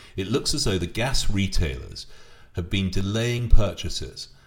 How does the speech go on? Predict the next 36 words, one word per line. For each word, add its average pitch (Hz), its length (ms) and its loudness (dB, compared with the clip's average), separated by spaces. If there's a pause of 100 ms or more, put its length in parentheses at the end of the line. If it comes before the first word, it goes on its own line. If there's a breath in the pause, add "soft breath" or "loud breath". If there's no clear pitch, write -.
(100)
and 85 120 -4
that 92 200 -6
this 113 240 2
inventory 87 480 -4
build 85 420 -2
is 80 140 -6
likely 98 540 -6
to - 100 -14
be 80 120 -8
revised 78 520 -8
down 76 300 -8
in 71 100 -12
coming 73 380 -10
months. - 460 -14 (1300 loud breath)
In 120 120 0
another 156 280 2
twist - 360 8
to - 60 -4
this - 200 -6
narrative, 78 600 -6
pointed 95 320 0
out 85 200 -2
by 85 160 -4
Ed 82 180 -6
Finlay 80 320 -6
Richardson 80 720 -6
of - 80 -16
the 87 160 -8
excellent 87 500 -6
Misadventures 85 720 -4
in 80 120 -10
Shipping 101 420 0
blog, 73 340 -8 (960 loud breath)
is 92 180 -4
a 107 60 -2
suggestion 117 680 0